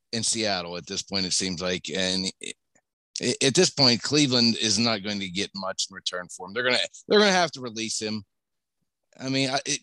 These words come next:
I don't think Carolina's gonna give him, give their asking price. They're, his best bet is to take a release, sign on with somebody as a backup quarterback, be a good soldier for a year,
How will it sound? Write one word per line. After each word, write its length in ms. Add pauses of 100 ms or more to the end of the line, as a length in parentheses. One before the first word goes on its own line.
(120)
I 120
don't 140
think 180
Carolina's 420
gonna 180
give 160
him, 220 (100)
give 240 (380)
their 180
asking 320
price. 240
They're, 140 (400)
his 160
best 260
bet 140
is 100
to 100
take 260
a 40
release, 600
sign 360
on 200
with 100
somebody 280
as 120
a 20
backup 400
quarterback, 460
be 120
a 60
good 180
soldier 420
for 120
a 60
year, 340